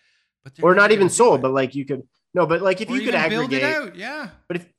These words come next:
Speaker 2: if you could aggregate four hundred thirty people and be like, "Hey, people, you know, develop your own site, right? Develop your own house." Like, and, and you don't, you know, you save ten percent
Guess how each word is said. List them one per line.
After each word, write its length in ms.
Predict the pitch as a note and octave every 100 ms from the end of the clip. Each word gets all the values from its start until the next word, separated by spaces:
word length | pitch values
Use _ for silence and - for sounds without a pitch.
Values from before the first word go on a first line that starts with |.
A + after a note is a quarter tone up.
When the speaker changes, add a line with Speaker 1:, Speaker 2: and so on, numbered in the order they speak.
| -
Speaker 2:
if 120 | F3+
you 80 | A#3
could 100 | F#3+
aggregate 480 | E3+ E3+ D#3 C3+ C3+
four 140 | D3
hundred 260 | C#3+ C3+ B2+
thirty 220 | C3+ B2+
people 400 | B2 A#2+ - F#2
and 80 | A2+
be 80 |
like, 220 | C3 A#2+ A#2+
"Hey, 200 | G3+ D#3+
people, 640 | - B2 B2 C3+ D3 _ _ _ _ -
you 120 | C3+
know, 300 | C3+ B2+ - _ _ A#2+ _ _
develop 360 | D#3 E3+ G3
your 140 | F3+ D#3+
own 200 | E3 D3+
site, 420 | - D#3+ A2+ - _ _ -
right? 180 | A#2+ B2+
Develop 260 | C3+ D3
your 100 | D3
own 100 | C#3+
house." 400 | B2 A2 E2 -
Like, 260 | G#2+ G#2+ - _ _ -
and, 500 | A2+ A#2 A#2+ A#2 A2+
and 160 | A#2+ A#2+
you 120 | B2
don't, 240 | B2+ A#2+
you 80 | B2
know, 60 | A#2
you 180 | A#2+
save 400 | A2+ - C#3 B2+
ten 260 | - A#2 B2
percent 400 | A#2 G#2+ G2 -